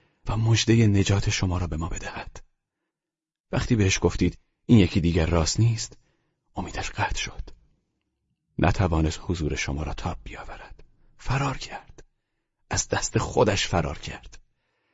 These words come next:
دید دیگر دیر شده است. دو سال زحمت کشید.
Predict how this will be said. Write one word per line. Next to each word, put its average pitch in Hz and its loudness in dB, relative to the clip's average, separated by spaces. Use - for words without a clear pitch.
دید - 2
دیگر - 0
دیر 101 -2
شده - -8
است. - -16
دو 127 4
سال 131 -2
زحمت 139 -4
کشید. - -10